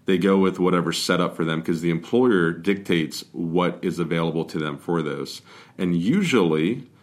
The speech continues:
not all the time, but, but usually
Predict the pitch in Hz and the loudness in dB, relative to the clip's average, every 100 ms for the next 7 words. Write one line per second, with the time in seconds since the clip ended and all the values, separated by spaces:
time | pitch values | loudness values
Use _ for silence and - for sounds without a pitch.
0 | _ _ _ 98 120 110 95 87 80 95 | _ _ _ 2 4 4 2 2 0 0
1 | 131 123 90 87 - 87 85 - - 87 | -2 -2 0 0 -2 -2 0 -2 -6 -2
2 | 104 135 127 92 90 85 | 0 2 2 2 2 -2